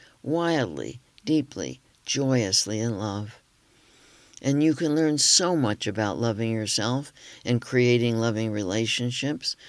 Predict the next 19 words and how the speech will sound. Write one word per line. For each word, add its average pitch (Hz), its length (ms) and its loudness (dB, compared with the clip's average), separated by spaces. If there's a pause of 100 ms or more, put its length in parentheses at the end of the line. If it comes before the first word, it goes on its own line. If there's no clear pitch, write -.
(140)
from 131 240 0
my 135 140 2
recent 117 540 0
books, - 500 -6 (320)
Diet 110 340 0
for 101 160 -6
Divine 104 440 -4
Connection, 156 760 -6 (320)
Beyond 110 460 2
Junk 107 260 -4
Foods 131 400 -2
and 98 160 -4
Junk 90 300 -8
Thoughts 165 500 -6 (300)
to - 180 -6
At 107 180 -2
Will 117 240 -2
Spiritual 110 600 -2
Connection, 135 720 -6